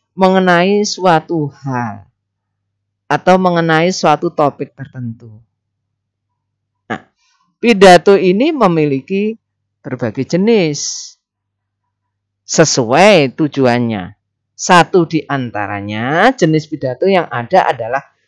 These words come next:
pidato persuasif, ya, pidato persuasif.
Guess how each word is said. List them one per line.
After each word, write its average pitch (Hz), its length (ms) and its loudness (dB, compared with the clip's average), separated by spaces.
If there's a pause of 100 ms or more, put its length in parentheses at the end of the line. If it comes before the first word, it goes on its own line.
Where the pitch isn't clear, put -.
(160)
pidato 147 1000 -2
persuasif, 131 1700 -6
ya, 185 400 -4
pidato 131 400 -6
persuasif. 120 720 -6